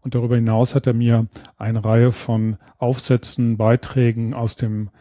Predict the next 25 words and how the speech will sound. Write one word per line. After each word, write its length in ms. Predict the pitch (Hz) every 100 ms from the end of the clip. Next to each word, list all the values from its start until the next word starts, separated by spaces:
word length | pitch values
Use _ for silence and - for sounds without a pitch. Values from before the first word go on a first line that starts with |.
| _ _ -
Umfeld 440 | 147 - 135 123
dieses 240 | 131 113 113
Projektes 760 | - 113 110 - 113 101 - -
zur 140 | -
Verfügung 340 | 107 107 - 117
gestellt, 560 | 107 - 107 107 - - -
die 200 | 120 131
ich 220 | - -
ebenfalls 580 | 127 117 113 117 107 -
auf 220 | 117 -
der 380 | 113 101 98 101 _
Webseite 720 | 113 107 - 104 101 104 101 104 _ _ _
verlinken 520 | - 120 117 120 - 110
beziehungsweise 1000 | 107 - 107 98 101 95 95 98 95 95 _
zum 260 | - 117 104
Download 460 | 98 95 95 101 - _ _ _ _
zur 180 | - 113
Verfügung 360 | 104 104 104
stellen 400 | 95 104 98 98
werde. 280 | 104 104 107 - _ _ _ _ _ _ _ _
Im 120 | 151
Gespräch 500 | 139 123 - 147 147
gehen 260 | - 139 143
wir 240 | 131 135
eher 460 | - 131 123 123 120